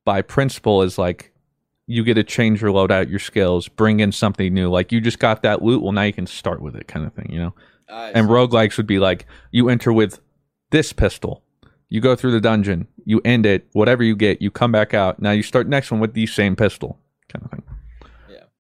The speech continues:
Speaker 1: So I imagine it's a roguelike, but yeah, we'll see what that looks like. Um, and who knows? You know, maybe I get a little farther in and it does surprise me, but I think that would be a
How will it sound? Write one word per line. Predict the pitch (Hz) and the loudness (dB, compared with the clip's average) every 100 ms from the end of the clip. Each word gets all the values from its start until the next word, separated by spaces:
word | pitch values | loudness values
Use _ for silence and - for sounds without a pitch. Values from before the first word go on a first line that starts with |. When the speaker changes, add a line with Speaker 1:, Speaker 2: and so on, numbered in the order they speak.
| _ _ - | _ _ -2
Speaker 1:
So | 185 | 2
I | |
imagine | 165 127 117 | 2 2 0
it's | - | -2
a | |
roguelike, | 98 87 95 - | -4 -2 -4 2
but | 107 - _ _ _ _ _ _ _ _ _ - | 0 0 _ _ _ _ _ _ _ _ _ -2
yeah, | 139 | 0
we'll | 147 | 0
see | - | 0
what | 156 | 0
that | 123 123 | 0 -2
looks | 117 - | -4 -4
like. | 123 120 - _ _ _ _ _ | -4 -4 -12 _ _ _ _ _
Um, | 101 101 95 90 87 - _ _ _ - - _ _ - | -4 -2 -2 -4 -6 -12 _ _ _ -20 -20 _ _ 0
and | 147 143 | 4 4
who | 117 131 131 123 | 6 6 6 6
knows? | 110 101 - - | 4 2 -2 -4
You | 101 | 0
know, | 104 | 2
maybe | 110 110 123 | 4 4 2
I | 117 | 2
get | 113 | 2
a | 113 | 2
little | 104 110 117 113 107 | 4 4 4 4 4
farther | - 107 107 104 | 2 2 4 4
in | 110 117 117 | 4 2 0
and | 101 98 | 0 -2
it | 90 | 2
does | 95 110 | 2 2
surprise | - 156 175 170 | -2 0 2 0
me, | 185 180 180 - _ _ _ _ _ _ _ _ _ 110 | -2 -2 -4 -8 _ _ _ _ _ _ _ _ _ -6
but | - 110 107 - | 0 2 2 0
I | 107 107 | 0 0
think | - 120 - | 0 -2 0
that | 107 92 | 0 0
would | 107 | 0
be | 107 | 0
a | 95 | 0